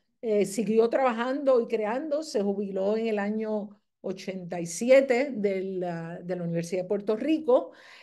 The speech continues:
este, y eso,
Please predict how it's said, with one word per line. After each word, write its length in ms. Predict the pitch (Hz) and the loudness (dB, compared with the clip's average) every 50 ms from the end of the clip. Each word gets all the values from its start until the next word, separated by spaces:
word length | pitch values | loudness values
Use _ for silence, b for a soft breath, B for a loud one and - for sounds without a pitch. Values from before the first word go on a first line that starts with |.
| B B - | B B -2
este, 1600 | 233 202 190 185 185 180 180 180 175 175 - - 202 190 190 180 180 175 175 170 170 170 175 170 165 165 165 160 156 156 151 147 - _ _ _ _ _ _ _ _ _ - | 0 2 4 4 4 4 2 0 -2 -6 -6 -2 0 2 2 2 2 0 0 -2 -2 -2 -4 -4 -4 -4 -4 -4 -4 -6 -8 -10 -16 _ _ _ _ _ _ _ _ _ 0
y 120 | 202 220 | 4 4
eso, 420 | 392 415 - - 339 - - - | 4 4 2 -2 -4 -4 -6 -12